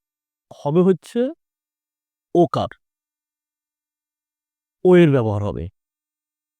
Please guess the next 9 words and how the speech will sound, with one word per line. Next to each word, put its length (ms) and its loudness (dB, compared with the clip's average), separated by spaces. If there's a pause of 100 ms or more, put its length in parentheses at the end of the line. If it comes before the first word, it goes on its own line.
(1160)
ধ্বনি 200 -2
হবে 160 -2
মিলে 220 -2 (100)
ও। 200 -6 (840)
কিরকম? 400 0 (1040)
যেমন 240 0
দেখেন, 380 -2 (1300)
সূর্য 640 0 (2250)
যোগ 260 -4